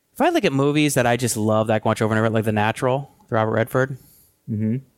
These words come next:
Speaker 1: That's one of my all-time favorites. Another one of my favorites is, uh, Thomas Crown Affair.
Speaker 2: All right, yeah.
Speaker 1: I love, I mean, I just
Speaker 2: So
Speaker 1: about
Speaker 2: kind of
Speaker 1: this, just a
Speaker 2: thrillers, right?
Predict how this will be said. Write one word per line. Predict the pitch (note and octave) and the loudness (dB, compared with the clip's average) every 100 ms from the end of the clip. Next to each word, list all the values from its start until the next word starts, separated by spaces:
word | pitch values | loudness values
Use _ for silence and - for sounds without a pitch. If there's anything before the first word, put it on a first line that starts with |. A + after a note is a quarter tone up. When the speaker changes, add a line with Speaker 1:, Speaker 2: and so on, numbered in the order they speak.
| _ _ _ - | _ _ _ -2
Speaker 1:
That's | B2 - | -2 2
one | A#2 | 2
of | |
my | G#2+ G#2 | 2 2
all-time | G2+ - G2 | 2 0 -2
favorites. | G2+ G2 G2 G2+ - - _ _ _ | 0 0 0 -2 -6 -12 _ _ _
Another | - F#3 G#3+ | -2 0 2
one | D3 | 2
of | C3 | 2
my | A#2+ | -2
favorites | - A#2+ A#2 A#2 A2 - | 0 0 2 0 0 -2
is, | A2+ A2 G#2+ G#2 | 0 2 2 2
uh, | G#2 | 0
Thomas | G2+ A#2 A2 | 0 -2 -2
Crown | - A2 | -2 -2
Affair. | A2 A#2+ A#2+ A#2+ _ _ _ _ _ _ _ _ | 0 0 0 -4 _ _ _ _ _ _ _ _
Speaker 2:
All | D3 | 2
right, | C3+ A2+ G2+ | 4 2 0
yeah. | A#2 G#2 | 0 2
Speaker 1:
I | A2+ | 2
love, | A2 A#2 A2+ G#2+ - | 2 2 0 -2 -2
I | G3 | 0
mean, | D4 | 2
I | G#3+ | 2
just | - | 2
Speaker 2:
So | E4+ | 2
Speaker 1:
about | A3 | 2
Speaker 2:
kind | F#3 | 2
of | F3 | 0
Speaker 1:
this, | F3+ | 0
just | A3 | 2
a | F#3 | 4
Speaker 2:
thrillers, | F3+ A2 C#3+ | 4 4 2
right? | G#2+ A#2 | 0 -2